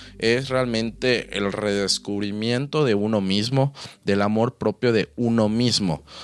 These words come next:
Porque siempre he pensado, ¿cómo vas a estar con alguien si no te amas a ti mismo primero? Si no te amas a ti mismo primero, no tienes nada que dar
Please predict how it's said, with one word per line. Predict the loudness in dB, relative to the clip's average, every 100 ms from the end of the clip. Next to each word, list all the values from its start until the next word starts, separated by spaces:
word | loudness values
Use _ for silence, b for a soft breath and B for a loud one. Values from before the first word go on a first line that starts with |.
| B
Porque | 0 0 0
siempre | 0 0 0
he |
pensado, | 0 2 2 2 -2
¿cómo | -4 0
vas | 2 0
a | 0
estar | -2 -2
con | -2 0
alguien | 0 0 -2 -2
si | -2 0
no | 0
te | 0 0
amas | 0 0 0 -2
a |
ti | -2 -2
mismo | -2 -2 -4 -6
primero? | -4 -2 -2 -2 -6 B B B B
Si | -6 -2
no | 0 0 2
te | 0
amas | 2 2
a | 0 0
ti | 0
mismo | 0 0 -2
primero, | -2 -2 0 0
no | 0 0
tienes | 0 -2 -2 -2
nada | -2 -2 0 -2 -2
que | -2
dar | 2 2 0